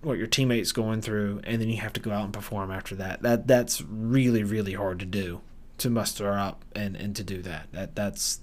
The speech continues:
that's a really difficult thing. Um, Bob Henson shows up. So it just perks your heart right back up after you just had it stomped on. Plus,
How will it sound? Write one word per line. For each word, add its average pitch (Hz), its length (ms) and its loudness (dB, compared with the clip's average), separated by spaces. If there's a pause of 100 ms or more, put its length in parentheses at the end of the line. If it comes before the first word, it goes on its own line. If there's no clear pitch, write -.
that's - 200 -4
a 107 60 -4
really 95 200 -4
difficult 95 420 -6
thing. 82 320 -8 (840)
Um, - 400 -12
Bob 135 280 12
Henson 113 500 2
shows 98 340 0
up. - 220 -6
So 120 320 8 (540)
it 180 160 12
just 233 340 12
perks - 320 8
your 180 120 12
heart 143 440 12
right 117 480 10
back 120 300 6
up 110 320 6
after 117 320 2
you 110 200 4
just 110 260 4
had 107 280 4
it 98 140 -2
stomped 98 480 2
on. 80 440 -6
Plus, - 480 12